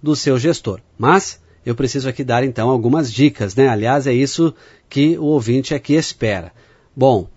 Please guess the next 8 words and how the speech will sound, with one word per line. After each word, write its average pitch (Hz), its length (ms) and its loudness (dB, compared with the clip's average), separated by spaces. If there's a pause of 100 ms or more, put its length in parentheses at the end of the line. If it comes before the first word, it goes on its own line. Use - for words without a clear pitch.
(180)
fasear 190 560 2
isso 214 260 2
num 190 100 2
primeiro 175 280 4
momento, 143 460 4
há 135 80 0
uma 170 120 4
possibilidade? 127 800 0